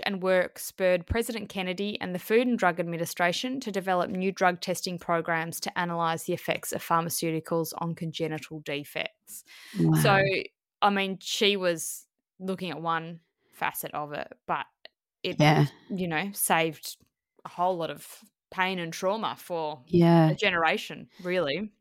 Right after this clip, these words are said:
Speaker 2: Wow.
Speaker 1: Helen officially retired from her position at Johns Hopkins University in nineteen sixty-three,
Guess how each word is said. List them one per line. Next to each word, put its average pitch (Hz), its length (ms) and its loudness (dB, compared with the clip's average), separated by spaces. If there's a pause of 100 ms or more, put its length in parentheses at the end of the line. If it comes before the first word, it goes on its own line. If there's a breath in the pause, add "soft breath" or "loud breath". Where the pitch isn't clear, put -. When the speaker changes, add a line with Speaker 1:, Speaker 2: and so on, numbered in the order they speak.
(440 soft breath)
Speaker 2:
Wow. 147 180 0
Speaker 1:
Helen 330 460 2
officially 247 480 2
retired 214 440 4
from 202 160 -2
her 196 120 -2
position 185 460 -2
at - 120 -6
Johns 214 300 -2
Hopkins 185 480 -4
University 175 720 2
in 175 80 -2
nineteen 170 420 0
sixty-three, 175 880 -2